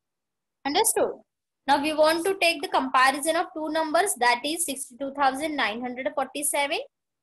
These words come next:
and seventy-four thousand four hundred and five. Okay. So how much did the population increase in the meantime? So tell me, students, for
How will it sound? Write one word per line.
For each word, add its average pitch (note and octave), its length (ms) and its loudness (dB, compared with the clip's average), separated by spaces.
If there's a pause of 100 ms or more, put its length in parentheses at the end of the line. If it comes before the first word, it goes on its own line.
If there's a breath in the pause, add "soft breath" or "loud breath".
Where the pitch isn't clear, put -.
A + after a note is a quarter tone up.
and A3 320 -4
seventy-four D#4+ 640 0
thousand A3+ 400 0 (100)
four E4 320 -2
hundred G#3+ 400 -4
and D4 180 0 (180)
five. A#3 180 0 (460)
Okay. D#4 340 -6 (520)
So G4+ 160 0
how D#4 220 4
much F4+ 280 0
did D4 400 -6
the D#4+ 160 4
population D#4+ 760 -2
increase D#4 720 0
in C#4 300 -4
the D4+ 240 4 (280)
meantime? D4+ 840 2 (1900)
So F#4+ 240 0
tell E4 280 2
me, G4+ 140 2
students, F#4+ 760 2
for D#4+ 220 4